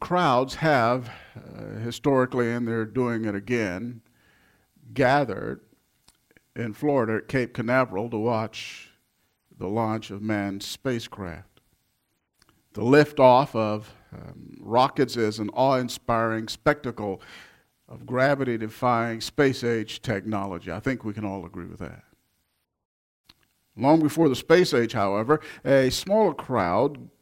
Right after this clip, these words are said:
gathered to watch a gravity-defying liftoff, if you will,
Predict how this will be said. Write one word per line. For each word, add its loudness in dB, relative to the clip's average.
gathered 4
to -2
watch 2
a -2
gravity-defying 0
liftoff, 2
if -8
you -8
will, -4